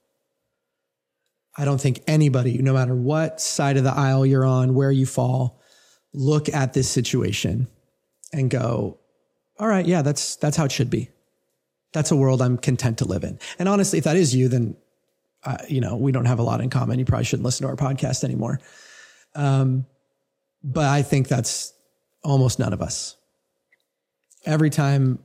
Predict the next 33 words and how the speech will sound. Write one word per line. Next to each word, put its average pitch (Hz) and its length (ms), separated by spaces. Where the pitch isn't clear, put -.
one 135 220
of 127 60
these 123 220
mass 127 180
shootings 127 640
hits - 240
the 131 80
news, 123 600
I 139 80
think 135 180
all 131 220
of 123 60
us 127 100
have 123 180
the 123 60
same 120 280
pit 120 200
in 123 100
our 120 100
stomach. 127 480
I - 20
think 131 180
all 123 180
of 127 60
us 131 100
have 127 160
the 120 60
same 120 480
visceral 127 580
reaction 120 540
to 123 120
just 120 200
know 123 580